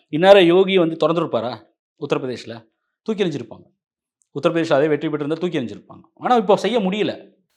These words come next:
அங்கங்க இருக்கக்கூடிய, என்ன சொல்றது, புள்ள பூச்சிக்கெல்லாம் கொடுக்க முடியும் நானே கனவா கண்டேன்னு சொன்ன மாதிரி அங்கங்கு வந்து வாய் திறக்காதவர்கள்லாம், ஃபட்னவிஸ் கடிதம் எழுதுறாரு, ரா-, ராஜினாமான்னு, அமைச்சர் ராஜினாமா பண்றாரு, ஒருத்தர்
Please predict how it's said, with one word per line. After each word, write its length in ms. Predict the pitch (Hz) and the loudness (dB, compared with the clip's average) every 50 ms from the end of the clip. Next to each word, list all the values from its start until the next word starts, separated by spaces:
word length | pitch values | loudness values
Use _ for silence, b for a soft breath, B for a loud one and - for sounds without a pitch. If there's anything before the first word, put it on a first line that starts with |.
| _ _ _ 117 147 | _ _ _ 4 4
அங்கங்க 300 | 185 220 226 233 233 233 233 | 4 4 2 -2 -2 -2 -2
இருக்கக்கூடிய, 420 | 233 220 220 208 208 208 214 208 208 196 190 175 147 B B B B _ - | 2 2 0 0 0 0 0 0 0 0 0 -4 -4 B B B B _ -6
என்ன 100 | 180 196 196 | -4 -4 -2
சொல்றது, 240 | 196 190 180 156 151 143 147 | -2 -2 -2 -2 -4 -4 -4
புள்ள 140 | 180 202 214 | -2 -2 0
பூச்சிக்கெல்லாம் 480 | 196 214 214 - 208 - 208 202 214 202 | -2 -2 -4 -2 -2 0 0 0 0 0
கொடுக்க 200 | 190 175 175 175 185 | -2 -2 -2 -2 -4
முடியும் 320 | 175 170 165 175 165 151 | -4 -4 -4 -4 -4 -2
நானே 180 | 139 147 160 165 160 | -2 -2 -4 -2 -2
கனவா 260 | 151 151 160 170 170 - 185 | 0 2 4 4 4 2 0
கண்டேன்னு 340 | 160 160 151 160 185 180 - | -2 -4 -4 -6 -6 -6 -6
சொன்ன 160 | - 156 151 147 175 | -6 -8 -8 -6 -6
மாதிரி 160 | 170 170 170 - B B B B B - 160 | -6 -8 -8 -10 B B B B B -2 0
அங்கங்கு 320 | 202 220 233 233 233 233 233 226 | 0 0 -2 -2 -2 0 0 2
வந்து 140 | 214 220 220 180 151 | 2 2 0 0 2
வாய் 200 | 160 208 247 233 - | 2 2 2 2 2
திறக்காதவர்கள்லாம், 760 | 226 226 226 226 214 208 208 202 190 185 185 180 180 175 - | 0 2 4 4 4 4 4 2 0 0 -2 -2 -2 0 0
ஃபட்னவிஸ் 400 | 165 170 185 202 196 202 190 - | -2 -2 0 -4 -6 -6 -6 -4
கடிதம் 240 | 190 180 180 180 190 185 | -4 -4 -4 -4 -4 -4
எழுதுறாரு, 320 | 180 175 175 170 165 170 165 156 | -2 -2 -2 -2 -2 -4 -4 -4
ரா-, 160 | 156 151 147 151 147 151 | -2 -2 -2 -2 -2 -2
ராஜினாமான்னு, 560 | 147 143 156 160 160 151 151 151 147 143 139 135 | -4 -4 -4 -6 -8 -8 -6 -8 -8 -8 -8 -8
அமைச்சர் 320 | 139 160 156 - 170 156 151 | -8 -10 -8 -10 -8 -6 -6
ராஜினாமா 280 | 147 139 147 143 139 135 131 | -6 -8 -10 -12 -12 -14 -14
பண்றாரு, 300 | 135 123 131 127 127 131 131 | -12 -10 -10 -8 -8 -8 -8
ஒருத்தர் 280 | 135 135 135 151 143 | -10 -8 -8 -10 -10